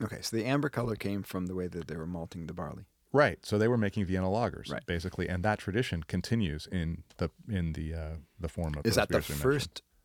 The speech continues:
Speaker 1: So that's, like, the first major brewing tradition that was brought to Mexico.
Speaker 2: Well, interestingly, um, and I found this first on Wikipedia, but I actually dug a lot, a little bit, found, found it
Speaker 1: <laughs>
Speaker 2: elsewhere as well. The F-,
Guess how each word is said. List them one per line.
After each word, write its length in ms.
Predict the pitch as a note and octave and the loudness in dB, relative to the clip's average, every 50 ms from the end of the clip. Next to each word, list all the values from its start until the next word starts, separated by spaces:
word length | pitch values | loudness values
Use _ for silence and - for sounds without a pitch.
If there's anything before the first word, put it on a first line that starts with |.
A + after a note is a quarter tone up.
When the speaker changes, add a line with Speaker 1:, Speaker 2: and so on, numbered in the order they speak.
| - | -6
Speaker 1:
So 140 | - - A#2 | -2 0 2
that's, 260 | A2 A#2+ - - - | 4 2 2 2 -2
like, 140 | - G#2+ - | -2 -2 -2
the 60 | - | -4
first 260 | - - - A2 - - | -6 -2 -2 -2 0 0
major 240 | G#2 G#2 G2 F#2 F#2+ | -2 -2 -2 -2 -2
brewing 200 | G2 G2+ G2 G2 | -2 -2 -2 -2
tradition 340 | - - F#2+ G2 - G2 G2 | -2 -4 -4 -4 -4 -4 -6
that 80 | - - | -6 -6
was 100 | - - | -8 -4
brought 200 | - E2+ D2+ - | -4 -4 -4 -4
to 80 | - | -6
Mexico. 280 | E2+ E2+ - - - - - _ - | -8 -8 -8 -12 -18 -18 -18 _ 2
Speaker 2:
Well, 280 | - A#2+ F#3 E3+ C3 - | 6 6 8 8 6 4
interestingly, 640 | D#3 F#3+ A#3 - D3+ - - D#2+ D#2 D2+ D2 D#2+ F#2+ G#2+ - _ - | 2 0 2 2 0 0 0 -2 0 0 0 0 -2 -2 -6 _ 2
um, 500 | G#2 G2+ G2 F#2 F2+ F2 E2+ F2 E2 D#2+ _ _ _ _ _ _ _ - | 4 4 4 4 2 0 0 -2 -4 -6 _ _ _ _ _ _ _ 0
and 120 | G#2 G2 | 0 0
I 40 | F2 | 0
found 260 | D#2 - A2 A2 G#2 F2+ | 0 0 0 2 2 2
this 260 | F2 F2 - - - - | 0 0 -4 -8 -14 -12
first 240 | - - A2+ G2 - F#2 | -4 -2 -2 0 0 0
on 120 | E2 E2 | 0 0
Wikipedia, 440 | F#2+ G2 - F#2 F2+ F#2+ E2+ E2+ D#2+ | 0 0 -2 -2 -2 0 0 0 0
but 100 | D#2+ D#2 | 0 0
I 80 | D#2 | 0
actually 320 | E2 E2+ F2 - - D2+ D2 | 2 0 -2 -2 -2 -4 -2
dug 200 | C#2+ F2 E2+ D2+ | 0 -2 -2 0
a 60 | D2+ | -2
lot, 240 | C2+ C#2 D2 D2 - - | -2 -2 -2 -4 -4 -6
a 40 | - | -4
little 220 | - F2 D#2 F2 E2 | -2 -2 0 0 0
bit, 140 | F#2 E2+ | 0 2
found, 360 | - B2+ A#2 G#2+ G2 - G#2 A2+ | 2 4 4 6 4 4 4 4
found 180 | A2 G#2 F#2+ | 4 4 4
it 80 | F2 - | 2 2
Speaker 1:
<laughs> 20 | |
Speaker 2:
elsewhere 320 | E2+ F2+ - - F2+ D#2+ D#2 | 0 0 0 2 0 0 0
as 80 | D#2 | 2
well. 260 | D#2+ F2+ F2 E2 D#2 - - - - - - | 0 0 0 0 -2 -4 -12 -18 -18 -14 -6
The 180 | G#2+ F2+ A2+ G#2 | 0 4 4 4
F-, 160 | F#2+ - - | 4 2 -6